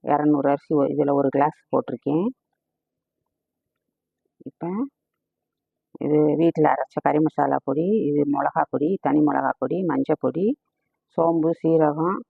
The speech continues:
பட்டை, ஒரு ஏலக்காய் தாளிக்க, முந்திரி பருப்பு எடுத்து வச்சிருக்கேன், ஒரு தக்காளி, ஒரு வெங்காயம், கொத்தமல்லி, கருவேப்பிலை, புதினா, ஒரு மிளகா கிள்ளி வச்சிருக்கிறேன். இதுதான் இதுக்கு குஸ்காவுக்கு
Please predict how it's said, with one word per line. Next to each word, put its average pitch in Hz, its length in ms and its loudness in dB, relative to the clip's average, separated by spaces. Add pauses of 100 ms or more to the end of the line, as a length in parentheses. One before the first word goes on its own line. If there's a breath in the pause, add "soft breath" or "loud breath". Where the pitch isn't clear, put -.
(560)
பட்டை, 156 380 0 (140)
ஒரு 139 220 2
ஏலக்காய் 147 480 0
தாளிக்க, 143 340 -2 (840)
முந்திரி 156 300 4
பருப்பு 139 300 0
எடுத்து 131 220 -6
வச்சிருக்கேன், - 460 -6 (140)
ஒரு 139 240 -2
தக்காளி, 151 560 0 (640)
ஒரு 151 180 2
வெங்காயம், 147 600 0 (1300)
கொத்தமல்லி, 156 540 0
கருவேப்பிலை, 147 640 2
புதினா, 143 440 0 (1160)
ஒரு 160 160 4
மிளகா 151 360 2
கிள்ளி 143 300 -4
வச்சிருக்கிறேன். 139 600 -8 (140)
இதுதான் 156 420 0
இதுக்கு 139 240 -2 (100)
குஸ்காவுக்கு 147 500 -2